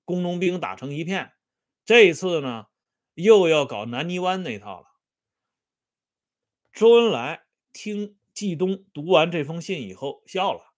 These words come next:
问他的这个秘书，周恩来问的这句话也相当直白，因为老周这个人平常说话那是曲里拐弯的啊，从来不轻易说实话的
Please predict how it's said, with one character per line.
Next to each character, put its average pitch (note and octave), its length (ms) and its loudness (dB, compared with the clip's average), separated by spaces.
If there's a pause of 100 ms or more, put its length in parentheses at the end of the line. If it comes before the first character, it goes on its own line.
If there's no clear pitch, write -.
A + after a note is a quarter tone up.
(720)
问 G#3 380 0
他 C#3+ 160 -6
的 C3+ 140 -2
这 B2 160 -6
个 A#2 100 -4
秘 C3+ 240 -8
书， - 220 -20 (800)
周 A#3+ 140 -2
恩 A#3+ 80 4
来 F3+ 160 6
问 G3 440 -2
的 C#3 120 -8
这 D#3 200 -8
句 D#3 120 -6
话 D3+ 540 -10
也 G2+ 360 -16
相 D#3 360 -6
当 C3 240 -4
直 G#2+ 220 -14
白， F2+ 160 -14 (420)
因 F#3+ 180 2
为 F#3 80 4
老 A2+ 200 0
周 F3+ 240 0
这 D3+ 120 4
个 A2+ 80 -4
人 G#2 160 -8
平 C3 220 -12
常 B2 220 -10
说 C3+ 220 -4
话 A2+ 260 -6
那 A2 160 -12
是 G#2+ 100 -14
曲 E3+ 220 -8
里 C#3+ 100 -2
拐 F#2 200 -6
弯 A#2 260 -4
的 - 140 -12 (220)
啊， B2 320 -6 (680)
从 F3 300 -2
来 D#3 440 2
不 D#3+ 260 -6
轻 E3 280 -6
易 C#3 160 -4
说 C#3 200 -6
实 - 200 -12
话 A2+ 260 -10
的 - 60 -20